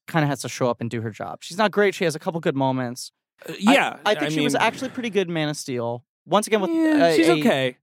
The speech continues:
Speaker 1: not well-written character.
Speaker 2: She has the same problem, which is that, unfortunately, you know, which is kind of a Lois Lane problem, you know, she kinda just has to be a little stupid to get into a bad situation, and then the movie kinda has to deal with that, and it's just,
Speaker 1: Yeah.
Speaker 2: it's just a little annoying.
Speaker 1: I mean, I could talk for five hours about my interpretation of the character from the trailer and why I thought they were gonna get it right, but I'm not going to.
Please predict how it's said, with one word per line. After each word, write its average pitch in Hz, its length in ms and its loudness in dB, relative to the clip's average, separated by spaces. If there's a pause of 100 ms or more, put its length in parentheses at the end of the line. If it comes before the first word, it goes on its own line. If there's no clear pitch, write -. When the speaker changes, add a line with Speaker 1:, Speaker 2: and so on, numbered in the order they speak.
Speaker 1:
not 165 160 0
well-written 160 380 0
character. 135 280 -4
Speaker 2:
She 466 60 2
has 403 220 2
the 415 100 2
same 403 240 0
problem, 285 400 2
which 170 160 -6
is 175 140 -2
that, 170 220 2
unfortunately, 165 1040 -4
you 147 100 -4
know, 123 120 -2
which 151 180 -4
is 285 100 -6
kind 277 180 -2
of 147 80 0
a 135 60 4
Lois 123 340 2
Lane 120 160 -4
problem, 131 300 -2
you 196 100 0
know, 180 120 2
she 220 200 -10
kinda 254 280 0
just 226 160 -6
has 214 220 -2
to 202 80 0
be 180 200 0
a 175 80 6
little 165 180 2
stupid 156 640 2
to 151 200 -2
get 135 220 0
into 135 240 0
a 127 60 2
bad 123 260 2
situation, 147 680 0 (580)
and 165 220 0
then 165 260 4
the 160 60 0
movie 160 240 2
kinda 151 180 0
has 143 140 -2
to 143 60 -14
deal 151 200 4
with 113 120 0
that, 110 200 -8
and 151 160 -2
it's 165 140 -4
just, - 200 6
Speaker 1:
Yeah. 370 60 2
Speaker 2:
it's - 100 -2
just 359 160 0
a 392 40 2
little 370 260 4
annoying. 247 380 2
Speaker 1:
I - 40 -2
mean, 156 100 2
I 170 100 0
could 202 140 -6
talk 170 180 -2
for 151 100 -14
five 127 280 -4
hours 120 280 -4
about 117 160 -4
my 120 160 -4
interpretation 120 540 -10
of 113 40 -14
the 117 60 -16
character 117 320 -10
from 117 240 -10
the 113 80 -10
trailer 113 380 -8
and 117 80 -8
why 113 140 -6
I 113 40 -10
thought 117 200 -8
they 120 80 -8
were 113 80 -8
gonna 113 180 -8
get - 100 -10
it - 80 -10
right, 110 240 -6
but 120 80 -4
I'm 123 80 2
not 127 140 4
going 120 240 2
to. - 200 -10